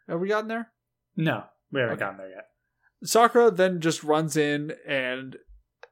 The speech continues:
Speaker 1: uh, Gra-, and Granny's like, "Wait, hold on." But Sakura managed to stop directly out of ta-,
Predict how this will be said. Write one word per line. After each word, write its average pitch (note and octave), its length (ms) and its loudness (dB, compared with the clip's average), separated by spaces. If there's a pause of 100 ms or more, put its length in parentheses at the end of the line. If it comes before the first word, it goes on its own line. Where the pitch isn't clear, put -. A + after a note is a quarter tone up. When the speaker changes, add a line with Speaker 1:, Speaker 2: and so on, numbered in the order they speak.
(240)
Speaker 1:
uh, A#2 320 -6 (1400)
Gra-, E3 200 2 (320)
and C3+ 400 -2
Granny's C#3+ 300 2
like, D3 100 2
"Wait, F3 180 4
hold F3 160 4
on." D#3+ 380 0 (220)
But C3+ 360 -4
Sakura D3+ 360 0
managed C#3+ 440 -6
to C3+ 80 -10
stop C3+ 400 -6
directly C#3 560 -2
out B2 140 -2
of B2 80 -8
ta-, B2+ 300 -6